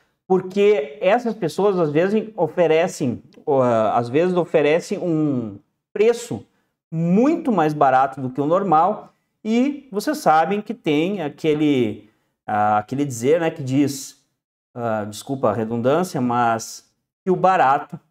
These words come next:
sai caro no final, tá? Então eu, eu separei aqui, eu escrevi, eu não sou youtuber, como eu digo, né, eu simplesmente não sei fazer essas,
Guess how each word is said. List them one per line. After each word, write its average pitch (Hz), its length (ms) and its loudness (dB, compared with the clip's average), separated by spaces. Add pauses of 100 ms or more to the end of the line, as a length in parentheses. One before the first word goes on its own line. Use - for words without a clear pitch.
(160)
sai 131 560 0 (340)
caro 165 440 4
no 190 120 -4
final, 185 540 -2 (360)
tá? 160 280 -2 (640)
Então 254 160 2
eu, 294 260 2
eu 190 140 0
separei 185 480 2
aqui, 180 220 -4
eu 202 100 2
escrevi, 170 880 -2 (600)
eu 127 120 2
não 135 220 2
sou 143 760 2
youtuber, 131 340 -2
como 120 160 0
eu 113 40 -2
digo, 151 360 -2
né, 120 160 0
eu 120 300 0 (460)
simplesmente 147 520 -2
não 120 120 -2
sei 156 280 -2
fazer 131 340 -2
essas, - 480 -4